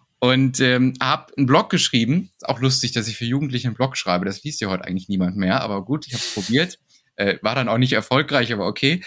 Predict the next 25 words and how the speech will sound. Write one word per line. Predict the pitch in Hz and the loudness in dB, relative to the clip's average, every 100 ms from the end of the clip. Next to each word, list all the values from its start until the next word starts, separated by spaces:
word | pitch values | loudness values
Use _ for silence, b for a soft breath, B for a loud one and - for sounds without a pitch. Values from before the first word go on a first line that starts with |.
| B B B - | B B B -4
Und | 127 | 0
hab | 135 151 - | 0 0 -6
diese | - 165 165 151 | -8 0 0 2
Themen, | - 180 196 | 4 6 6
die | 175 | 4
mich | 147 131 | 2 2
einfach | 131 131 | 0 0
beschäftigt | 127 135 131 139 - | -2 -2 -4 -10 -4
haben, | 123 120 | -2 -2
einfach | 117 123 113 | -4 -4 -2
runtergeschrieben. | 131 110 92 - 95 92 92 - - - - _ - - | 0 -2 -4 -6 -4 -4 -6 -12 -20 -20 -20 _ -14 -6
Und | 117 | -2
hab | 107 - | -2 -4
auf | 101 | -6
Social | - 113 117 | -2 0 2
Media | 117 120 98 | 2 4 2
das | 98 | -2
ein | 95 | -4
bisschen | 104 104 | -4 -4
geteilt, | 87 - 98 | -6 -4 -4
hab | 104 | -4
eine | 95 | -10
kleine | 92 95 | -6 -6
Community | 92 101 117 - | -4 -4 -4 -6
aufgebaut. | - - - - 87 | -10 -12 -12 -4 -4